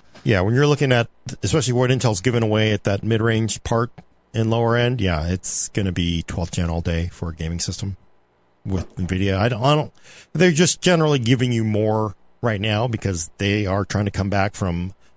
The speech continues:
a bruising few years of losing. So they're giving you all kinds of price performance on, on, it,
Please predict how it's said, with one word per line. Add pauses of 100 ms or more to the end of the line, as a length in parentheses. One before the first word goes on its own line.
(100)
a
bruising
few
years
of
losing. (280)
So
they're
giving
you
all
kinds
of
price
performance (220)
on, (240)
on,
it,